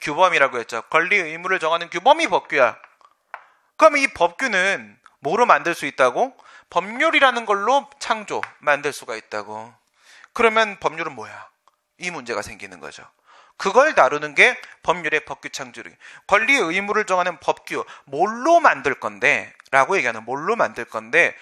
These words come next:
"법률로 만들 거야." 이렇게 되는 거야. "법률로 만들 거야." 그럼 이제부터는 "저 법률은 뭐니?" 라는 문제가 생기게 되겠죠. 그건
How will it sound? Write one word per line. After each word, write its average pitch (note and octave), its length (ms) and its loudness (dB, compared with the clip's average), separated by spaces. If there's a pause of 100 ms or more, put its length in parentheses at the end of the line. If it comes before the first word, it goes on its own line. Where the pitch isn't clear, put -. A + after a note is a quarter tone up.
(180)
"법률로 G3+ 420 -8
만들 G#2+ 280 -8
거야." A2 640 -10
이렇게 D3+ 220 -6
되는 G#2+ 220 -8
거야. G#2 160 -16
"법률로 C#3+ 360 -10
만들 G#2+ 280 -8
거야." A2 320 -12 (260)
그럼 G3 220 0
이제부터는 E3+ 680 -4 (200)
"저 D3+ 120 -2
법률은 C#3+ 520 -6
뭐니?" C3+ 580 -10
라는 D3 320 0
문제가 A2+ 580 -2
생기게 A3+ 380 -4
되겠죠. A2 560 -8 (380)
그건 G3+ 480 -2